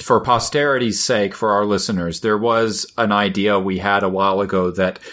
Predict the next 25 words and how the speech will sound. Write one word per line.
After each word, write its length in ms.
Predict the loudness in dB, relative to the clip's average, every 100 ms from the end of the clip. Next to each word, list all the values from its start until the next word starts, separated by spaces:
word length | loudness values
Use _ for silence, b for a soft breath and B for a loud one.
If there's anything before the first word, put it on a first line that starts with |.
| B B
the 280 | -2 0
story 640 | 0 0 2 2 2 2 0
of 300 | 2 0 0
the 80 | -2
Princess 680 | 0 0 2 0 0 -4 -6 -10
Zelda 400 | -2 0 2 2
the 100 | 0
First 520 | 0 2 2 -2 -2
was 260 | 2 2 0
apocryphal 800 | -6 0 0 2 0 0 -2 -2 B B B
and 160 | -2
that 100 | 0
it 140 | 0 2
may 180 | 2 2
have 160 | 2
been 160 | 0 0
describing 640 | -2 0 2 2 2 0
the 80 | -2
sleeping 480 | -4 0 0 0 -2
Princess 500 | -2 -2 0 -2 0
Zelda 440 | 2 2 2 0
from 500 | 0 0 0 0 -6 B B
the 140 | -4 -4
past 520 | -2 0 0 -2 -6 -2
ending 480 | 0 0 -2 -4